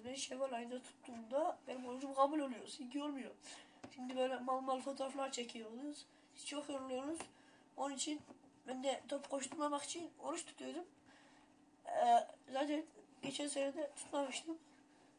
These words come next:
Şakasına tuttum diyordum. Ee, yani pek benim için sorun olmadı. Ama kocaman için, koca götlü için çok sorun oldu. Onun için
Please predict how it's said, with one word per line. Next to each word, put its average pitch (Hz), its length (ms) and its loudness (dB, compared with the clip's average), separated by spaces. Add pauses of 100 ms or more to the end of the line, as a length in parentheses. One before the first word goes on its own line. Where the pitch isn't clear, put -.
(120)
Şakasına 277 720 2 (200)
tuttum 262 340 -6
diyordum. 240 280 -10 (580)
Ee, - 280 -4
yani 285 280 6
pek 269 260 -6
benim 277 160 -4
için 277 160 -10
sorun 262 340 -6
olmadı. 233 380 -4 (680)
Ama 247 340 4 (120)
kocaman 269 360 0
için, 233 320 -6 (720)
koca 247 180 -4
götlü 233 340 -6
için 277 360 -8
çok 277 160 -4
sorun 277 340 -4
oldu. 240 340 -4 (1000)
Onun 277 240 -2
için 285 340 -2